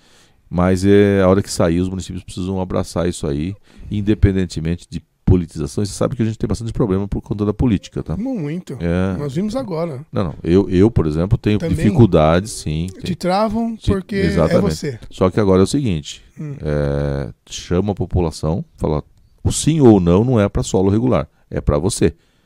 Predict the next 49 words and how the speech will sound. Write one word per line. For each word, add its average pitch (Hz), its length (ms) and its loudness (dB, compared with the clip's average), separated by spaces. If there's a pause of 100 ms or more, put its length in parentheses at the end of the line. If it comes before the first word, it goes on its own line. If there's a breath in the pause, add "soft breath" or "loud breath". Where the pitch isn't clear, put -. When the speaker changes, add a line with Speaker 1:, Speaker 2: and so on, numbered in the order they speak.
(400)
Speaker 1:
Então, 90 300 0
se - 280 0
você 135 280 6
não 98 140 2
tá 90 120 0
conseguindo, 92 520 -4
não 85 80 4
é 101 80 4
porque - 180 0
eu 135 60 0
não 110 80 -2
fiz - 140 -8
a 92 40 2
minha 82 120 2
parte, - 180 -4
a 76 60 -4
minha 76 80 -4
parte - 180 -2
tá - 120 0
lá 170 160 2
já. 117 200 2 (380)
Tá 90 100 -4
aqui - 120 -10
o 104 40 -10
protocolo. 117 560 0
Agora 82 280 -2
daqui 104 420 -4 (160 soft breath)
a 139 100 -8
gente 110 160 -6
vai 92 80 -4
bater 87 220 -4
lata 101 280 0
na 107 80 -4
frente 92 220 -4
da 90 80 -8
prefeitura. 104 500 -2 (400 loud breath)
Vamos 76 160 -2
Speaker 2:
Complicado. - 20 -12
Speaker 1:
fazer 87 220 6
isso 117 160 -2
aí. 117 120 -2 (320 soft breath)
Então, 139 140 2
quer 143 100 0
dizer, 85 300 4 (100)
em-, 110 380 -4
é, 85 240 -4 (340 soft breath)
acabam, 135 580 4 (180)
é, 90 300 0
acabam 107 1120 2